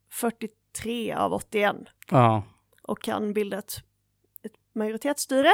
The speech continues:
Speaker 2: Jag känner att vi har helt förbisett Centerpartiet.
Speaker 1: Det har vi, vi har knappt pratat om dem.
Speaker 2: Jag vet inte vad de tycker i Göteborg.
Speaker 1: Eh, de satt ju faktiskt inte i kommunfullmäktige heller, eh, mandatperioden före.
Speaker 2: Nej.
Speaker 1: De har ju varit väldigt, eh,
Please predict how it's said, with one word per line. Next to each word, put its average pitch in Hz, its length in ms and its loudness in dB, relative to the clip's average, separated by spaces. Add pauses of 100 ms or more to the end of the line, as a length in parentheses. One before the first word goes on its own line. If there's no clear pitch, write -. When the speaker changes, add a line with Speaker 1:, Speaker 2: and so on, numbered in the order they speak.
(460)
Speaker 2:
Jag 143 240 8
känner 220 240 8
att 139 100 4
vi 135 220 10
har 117 180 10
helt 117 400 4
förbisett - 1160 -2
Centerpartiet. - 720 2 (320)
Speaker 1:
Det 233 100 6
har 220 180 12
vi, 226 140 8
vi 196 100 4
har 202 80 4
knappt 226 240 0
pratat 190 360 -2
om 220 100 -2
dem. - 100 -2 (220)
Speaker 2:
Jag 117 200 8
vet 147 240 4
inte 170 180 2
vad 123 100 6
de 113 80 4
tycker 120 280 0
i 143 40 2
Göteborg. 156 360 -2 (260)
Speaker 1:
Eh, 247 80 6
de 233 200 8
satt - 480 2
ju 277 120 2
faktiskt 226 360 0
inte 214 200 0
i - 20 -6
kommunfullmäktige 208 760 -2
heller, 190 800 0
eh, 190 60 -8 (400)
mandatperioden 190 640 0
före. 208 500 0 (300)
Speaker 2:
Nej. 120 340 6
Speaker 1:
De 208 220 4
har 226 80 6
ju 233 100 6
varit 196 280 0
väldigt, 208 800 0
eh, 190 440 0